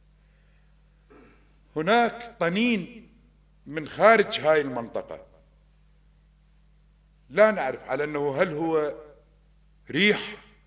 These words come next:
هوجاء، هل هو عاصفة، هل هو اعتداء،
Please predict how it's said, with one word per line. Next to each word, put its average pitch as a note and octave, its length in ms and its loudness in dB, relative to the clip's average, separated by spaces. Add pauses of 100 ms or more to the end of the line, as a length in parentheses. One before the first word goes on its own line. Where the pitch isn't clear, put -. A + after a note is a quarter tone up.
هوجاء، D3+ 640 2 (800)
هل F3 220 0
هو E3 180 0
عاصفة، D#3 960 0 (340)
هل F3 200 2
هو F3 240 2
اعتداء، D#3 880 -2